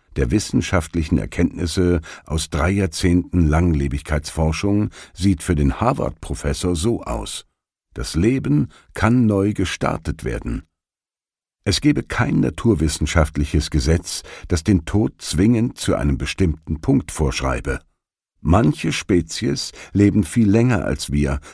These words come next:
hundert Jahre“, sagt Sinclair.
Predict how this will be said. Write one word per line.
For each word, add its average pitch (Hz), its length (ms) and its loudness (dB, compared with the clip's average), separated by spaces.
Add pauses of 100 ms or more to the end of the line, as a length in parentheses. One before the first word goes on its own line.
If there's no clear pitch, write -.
hundert 82 400 6
Jahre“, 65 460 0 (260)
sagt 71 360 -2
Sinclair. 71 560 -2